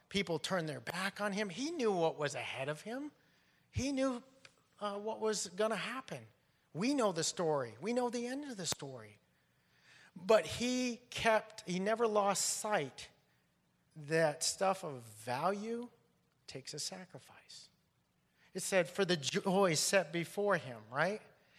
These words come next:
He knew the joy wasn't the cross. The, the,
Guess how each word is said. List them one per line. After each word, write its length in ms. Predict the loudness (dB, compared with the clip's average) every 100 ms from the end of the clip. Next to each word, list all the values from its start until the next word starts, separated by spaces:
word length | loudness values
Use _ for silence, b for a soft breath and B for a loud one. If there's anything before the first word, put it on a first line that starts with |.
| B B
He 240 | 2 4
knew 240 | 6 6 6
the 120 | 4
joy 340 | 4 8 8
wasn't 340 | 8 6 4 -2
the 80 |
cross. 840 | -4 -2 8 8 8 0 -6 -6 -10 _ b b b b -18 -12 0
The, 120 | 0
the, 260 | 0 -4